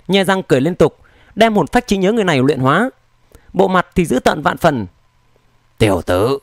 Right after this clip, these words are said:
bản thân ta muốn nhìn xem có phải tiên pháp hay không." "Hay, hay, thế gian nay lại có diệu pháp kỳ lạ bậc này sao?" "Ngạc tổ sao?"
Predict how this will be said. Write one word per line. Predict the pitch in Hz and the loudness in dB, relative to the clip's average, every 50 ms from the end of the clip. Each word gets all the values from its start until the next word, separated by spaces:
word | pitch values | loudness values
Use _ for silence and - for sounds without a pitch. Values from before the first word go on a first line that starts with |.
| _ _ _ | _ _ _
bản | - 131 120 101 85 | -2 0 0 0 0
thân | - 139 143 | -2 -2 0
ta | - 151 147 | 2 2 2
muốn | 139 131 180 233 | 2 0 -2 -2
nhìn | 208 147 104 | -2 -4 -4
xem | - - 139 143 143 143 135 | -2 -2 -2 -2 -2 -2 -2
có | - 117 | -4 -2
phải | - 151 120 | -2 -2 -4
tiên | - - 151 143 | -2 -2 -2 -2
pháp | - 214 214 - | 0 -2 -2 0
hay | 156 143 | -2 -4
không." | 131 - 156 170 196 156 104 92 _ _ _ _ _ _ _ _ _ _ _ _ _ _ - | -2 0 0 0 0 -2 -8 -10 _ _ _ _ _ _ _ _ _ _ _ _ _ _ -8
"Hay, | - 101 123 135 113 - _ _ _ | -4 -4 -2 -2 -4 -6 _ _ _
hay, | - 110 143 180 180 127 95 _ _ _ _ _ _ _ - - | -4 -2 0 0 -2 -4 -6 _ _ _ _ _ _ _ -2 0
thế | 127 139 175 208 202 | 2 2 2 2 2
gian | - 170 160 156 156 151 147 | 2 2 2 2 0 -4 -4
nay | 151 190 196 190 | -2 -2 0 0
lại | 165 135 | 0 0
có | - 220 233 | 2 2 2
diệu | 175 170 170 143 | 2 2 -2 -2
pháp | 131 - 233 262 - - 233 208 - - - | 0 0 0 0 0 -4 -12 -16 -10 -4 0
kỳ | 196 | 0
lạ | 156 147 135 | 2 2 0
bậc | - - 139 - | 0 -2 -2 0
này | 135 127 117 107 | 0 -2 -2 -2
sao?" | - 147 185 214 185 113 90 - _ _ _ _ _ _ _ _ _ _ _ _ _ _ _ _ _ _ _ _ _ _ _ _ _ _ _ _ _ _ _ _ _ _ _ _ _ _ _ _ _ _ _ _ _ _ _ _ _ _ _ _ - | 0 0 0 0 0 -2 -6 -12 _ _ _ _ _ _ _ _ _ _ _ _ _ _ _ _ _ _ _ _ _ _ _ _ _ _ _ _ _ _ _ _ _ _ _ _ _ _ _ _ _ _ _ _ _ _ _ _ _ _ _ _ -8
"Ngạc | 110 117 120 - _ | -6 -6 -6 -4 _
tổ | - 110 95 90 | -2 -2 0 -2
sao?" | 87 - 135 151 196 185 - | -2 -4 -4 -4 -4 -4 -6